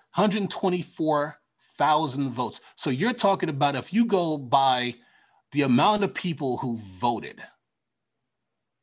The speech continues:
right? Well, put it like this.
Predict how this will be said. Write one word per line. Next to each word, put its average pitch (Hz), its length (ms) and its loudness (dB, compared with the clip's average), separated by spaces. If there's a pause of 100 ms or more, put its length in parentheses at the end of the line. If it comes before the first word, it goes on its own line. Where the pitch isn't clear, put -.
(140)
right? 107 260 -4 (2500)
Well, 175 220 2
put 196 180 2
it 196 80 4
like 135 300 2
this. 95 320 -8